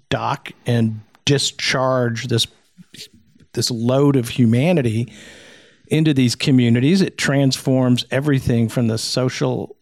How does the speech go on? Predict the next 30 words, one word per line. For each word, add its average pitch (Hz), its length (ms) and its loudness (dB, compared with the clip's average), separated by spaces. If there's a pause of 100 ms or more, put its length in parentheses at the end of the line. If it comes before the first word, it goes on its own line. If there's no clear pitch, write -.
(120)
uh, 117 280 -2 (120)
structure 127 520 -4
of 117 120 -4
the - 60 -16
town 139 420 -2
to 135 60 -4
the 113 180 -4
economic 135 480 -2
structure - 380 -4
of 117 100 -6
town, 120 380 -2
plus - 420 -6 (460)
just 131 440 -4
the 127 180 -4
impact 131 640 -2 (800)
of 135 180 -2
that 131 220 0
many 117 300 2
people. 123 680 0 (580)
Um, 123 520 2 (1000)
it 175 180 0
raises 214 560 2
the 147 100 0
question 156 480 -2
of 127 140 0
what, 151 180 0
you 160 380 -2
know, 143 120 2
as 156 280 0
we 147 280 2